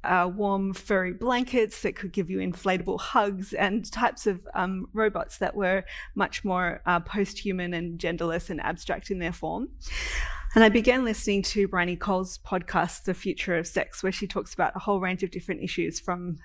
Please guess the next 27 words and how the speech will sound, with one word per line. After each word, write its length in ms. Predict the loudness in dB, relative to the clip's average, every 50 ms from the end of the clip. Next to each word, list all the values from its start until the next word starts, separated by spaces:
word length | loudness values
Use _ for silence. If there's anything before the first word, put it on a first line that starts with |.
| -10
sex 340 | -4 -2 -2 -2 -2 -6 -8
in 100 | -8 -8
space 640 | -8 -4 -2 0 2 2 0 0 -4 -8 -8 -8 -8 -4
to 260 | -2 -2 0 0 -2
cannabis 560 | -4 -2 -4 -2 -2 -2 -4 -6 -8 -6 -6
lube. 380 | -4 -2 -2 0 0 0 -2 -4 -8 -14 -16 -16 -16 -16 -18 -16 0 2
Um, 480 | 2 2 2 0 -4 -6 -8 -8 -10 -10 -8 -8 -8 -8 -8 -14 -18 -20 -20 -20 -20 -20 -20 0 2
and 440 | 2 4 4 2 -2 -2 -4 -8 -8 -10 -14 -6
there 180 | 2 2 4 4
was, 280 | 4 2 2 0 -2 0 2
I 100 | 2 4
guess, 300 | 4 4 2 4 0 -4
a 40 |
kind 240 | 0 2 2 2 4
of 220 | 2 2 0 -2 -8 -14 -20 -20 -4 2
a 140 | 2 2 4
bit 180 | 4 2 2
of 160 | 2 2 2
a, 320 | 4 4 4 4 4 2 -2 -4
a 60 | 0
disconnect 600 | 0 2 0 0 -2 -2 0 0 0 0 0 -4
for 160 | -2 0 0
me, 460 | 2 2 2 2 2 2 0 0 -2 2
um, 240 | 2 2 2 2
in 160 | 0 -2 -4 -2
terms 300 | -2 -2 -2 0 2 0
of 200 | 0 0 -2